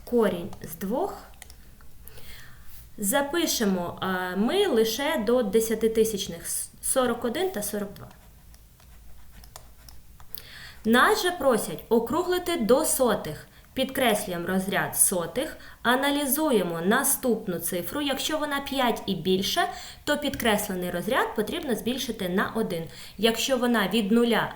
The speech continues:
до чотирьох, то ми останню підкреслену цифру не змінюємо. Приблизно дорівнює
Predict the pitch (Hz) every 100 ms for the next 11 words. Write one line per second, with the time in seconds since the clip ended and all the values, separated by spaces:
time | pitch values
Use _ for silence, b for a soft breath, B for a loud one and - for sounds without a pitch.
0 | - 165 180 - 196 294 427 - - -
1 | 220 208 208 - 202 - 208 175 160 151
2 | 185 - 160 - 196 240 - 392 415 392
3 | 220 208 294 330 202 202 202 196 190 185
4 | B B B B - 262 285 220 254 302
5 | 359 220 185 170 165 160 170 196 208 302